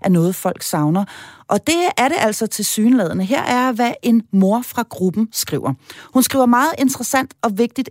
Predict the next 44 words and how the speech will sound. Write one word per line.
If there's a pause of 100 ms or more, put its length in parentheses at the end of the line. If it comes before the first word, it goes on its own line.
emne,
synes
jeg.
Jeg
har
ofte
selv
tænkt
på
det. (540)
Da
jeg
stadig
var
sammen
med
mine
børns
far, (100)
boede
vi
et
sted,
hvor
vi
havde
et
tæt
nabofællesskab
med
to
andre
børnefamilier. (400)
Vi
var
sammen
i
gården,
når
vi
kom
hjem
om
eftermiddagen.